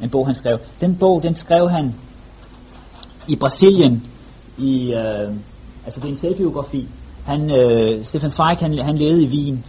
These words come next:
og, øh, var en af, af, af dem, de centrale personligheder for kunstnerpersonligheder i, i Wien. Øh, i det tyvende århundrede, begyndelsen af det tyvende århundrede.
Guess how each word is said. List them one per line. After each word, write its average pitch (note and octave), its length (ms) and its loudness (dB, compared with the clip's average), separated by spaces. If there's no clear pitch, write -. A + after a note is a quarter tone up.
og, A2 460 0
øh, G#2+ 100 -4
var A2+ 60 -4
en C3 160 -2
af, A2 400 0
af, G#2+ 180 -10
af G#2+ 320 -8
dem, A#2+ 200 0
de A#2+ 220 -8
centrale C3 460 2
personligheder B2+ 580 0
for G#2+ 260 -4
kunstnerpersonligheder G#2+ 1000 -4
i, G#2+ 260 -6
i B2+ 80 -4
Wien. B2 360 -4
Øh, G2+ 500 -2
i G#2+ 200 -6
det A2+ 80 -12
tyvende A#2+ 260 -4
århundrede, A2 400 -4
begyndelsen A2 360 -10
af G#2 60 -8
det G2+ 80 -16
tyvende A2 240 -6
århundrede. G#2+ 340 -6